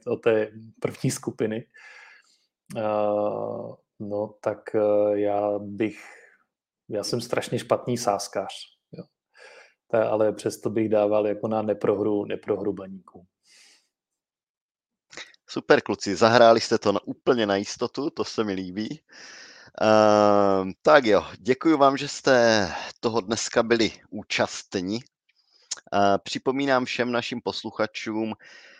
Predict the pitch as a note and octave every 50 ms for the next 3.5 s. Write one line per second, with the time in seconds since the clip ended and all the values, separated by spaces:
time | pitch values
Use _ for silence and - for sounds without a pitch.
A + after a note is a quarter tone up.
0 | _ _ - - - F2 F2 E2 E2+ F2 E2+ E2 E2 D2+ - - - F2 E2+ -
1 | G2 F2 - - F#2 F#2 - G2+ G2 F2 - - F2+ F2+ - - A2 G2+ F#2 G2
2 | G2 F2 D#2 F#2 F#2+ F2 G#2 G#2+ G2+ G2+ G2+ G2+ G2+ _ _ - - - - -
3 | - E2+ F#2 F2+ F2+ F2 F2+ F#2 F2+